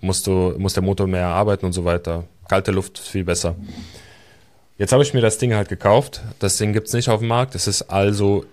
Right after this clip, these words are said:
umgangssprachlich illegal, was ich jetzt mache. Ich, ähm, hab mir das Ganze jetzt da so aufgebaut mit, ähm,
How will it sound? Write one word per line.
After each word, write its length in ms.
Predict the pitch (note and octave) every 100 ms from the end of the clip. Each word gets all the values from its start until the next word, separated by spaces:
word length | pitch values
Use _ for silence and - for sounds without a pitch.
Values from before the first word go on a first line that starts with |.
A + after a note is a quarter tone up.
| _ _ _ _ _ _ _
umgangssprachlich 920 | - A#2+ G#2 F#2 - G2 F#2+ F#2 - -
illegal, 500 | B2 B2+ A#2+ A#2 A#2+
was 160 | A#2+ -
ich 80 | -
jetzt 180 | A#2+
mache. 400 | A2+ A#2 - C#3 -
Ich, 320 | F#2+ - -
ähm, 420 | F#2 F#2 F#2 F#2
hab 200 | G2 -
mir 400 | G2+ F#2+ F2+ F2+ F#2
das 160 | F2+
Ganze 280 | - F#2+ -
jetzt 200 | E2+ -
da 140 | F2 F2
so 160 | F2
aufgebaut 640 | F2 - A2 G#2+ G#2 G#2+ -
mit, 340 | F2 E2+ -
ähm, 460 | D2+ F2 F2 F2